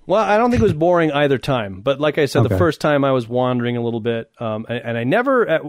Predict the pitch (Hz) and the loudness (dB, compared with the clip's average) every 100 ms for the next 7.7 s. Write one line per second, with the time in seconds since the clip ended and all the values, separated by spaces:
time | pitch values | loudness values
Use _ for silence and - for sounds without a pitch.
0 | - 151 143 240 220 143 139 151 - 123 | -6 0 0 0 -2 -4 -4 -6 -4 0
1 | 226 349 - 233 165 151 143 120 101 101 | 0 0 0 0 0 0 0 0 -4 -6
2 | - 131 131 127 120 - 151 143 135 127 | -10 -4 0 2 0 -2 -2 0 0 0
3 | 113 - 131 123 110 - - - 135 131 | -4 -2 0 0 -4 -10 -8 -2 0 0
4 | - 151 139 135 120 - - 143 139 127 | 0 2 2 2 -2 -6 0 0 2 -2
5 | 110 123 120 120 120 - _ 151 131 131 | -2 0 0 -2 -4 -6 _ -8 0 2
6 | 123 117 117 117 110 113 110 - - 110 | 2 2 2 0 0 -4 -6 -6 -6 -6
7 | 104 110 101 101 - - - | -6 -8 -8 -12 -16 -20 -20